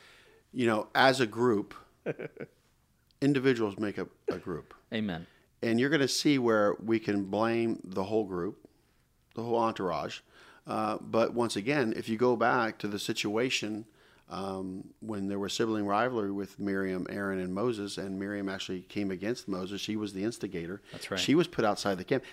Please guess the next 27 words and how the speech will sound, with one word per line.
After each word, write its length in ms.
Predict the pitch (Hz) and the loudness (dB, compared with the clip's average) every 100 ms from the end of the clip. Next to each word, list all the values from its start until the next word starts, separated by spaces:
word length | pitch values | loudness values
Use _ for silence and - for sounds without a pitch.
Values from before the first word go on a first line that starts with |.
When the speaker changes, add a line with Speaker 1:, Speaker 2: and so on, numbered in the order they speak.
| - | 0
Speaker 1:
That 180 | 139 202 | 6 6
is 100 | 165 | 6
an 100 | 120 | 4
isolated 720 | 95 143 160 - 160 147 135 123 | 6 6 6 2 4 4 4 0
incident, 440 | - 98 85 - | 0 -4 -8 -6
is 160 | 113 113 | -4 -2
it 40 | |
not? 320 | 101 87 - | -2 -2 -6
Speaker 2:
Correct. 380 | - 117 98 - | -6 -2 -2 -2
And 80 | 113 | 4
Speaker 1:
Now, 60 | 120 | 8
Speaker 2:
so 80 | |
Speaker 1:
this 160 | 160 247 | 8 6
is 160 | 226 175 | 6 10
last 320 | 156 147 - | 10 8 4
week's. 480 | 233 - - - 120 | 2 2 -2 -2 8
Speaker 2:
Oh, 140 | 208 | 10
yeah. 200 | 226 262 | 12 10
Speaker 1:
So 120 | 147 | 10
now 240 | 139 185 233 | 10 12 12
all 80 | |
of 60 | 214 | 12
a 60 | 147 | 8
sudden, 460 | - 214 220 127 | 6 6 6 4
we're 100 | 139 | 4
seeing 340 | 147 175 165 147 | 6 10 10 10
another 760 | 127 143 240 240 117 113 123 | 8 8 10 10 6 4 0